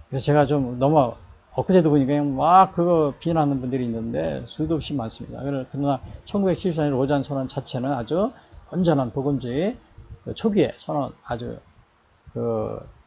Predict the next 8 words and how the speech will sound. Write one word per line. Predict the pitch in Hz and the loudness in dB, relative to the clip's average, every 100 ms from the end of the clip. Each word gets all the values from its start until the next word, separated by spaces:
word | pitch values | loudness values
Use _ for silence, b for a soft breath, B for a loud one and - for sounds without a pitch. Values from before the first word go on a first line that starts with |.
| - - - | -20 -20 -14
뭐 | 117 110 | -10 -2
성경 | 160 196 196 185 165 127 | 4 6 8 8 6 6
무엇을도 | 170 147 139 143 147 156 143 | 6 6 4 2 0 0 -2
이렇게 | - | -2
말해주고 | 123 120 139 123 123 | -4 -2 -2 -2 -6
있고요. | - 139 | -6 -6
그다음에 | 139 120 131 | -6 -6 -4
종교, | 147 151 143 | -2 0 0